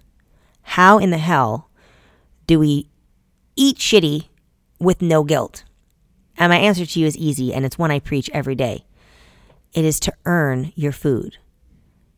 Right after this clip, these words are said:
Now, I'm, I will end, I will leave you with this.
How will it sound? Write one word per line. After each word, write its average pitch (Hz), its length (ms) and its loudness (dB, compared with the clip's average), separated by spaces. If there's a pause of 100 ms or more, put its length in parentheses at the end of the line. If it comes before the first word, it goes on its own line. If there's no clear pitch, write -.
(160)
Now, 147 360 -2
I'm, 147 260 -2 (440)
I 165 80 2
will 151 160 2
end, 208 240 -2 (160)
I 165 60 0
will 180 140 2
leave 269 200 4
you 247 80 0
with 190 120 -2
this. - 360 -4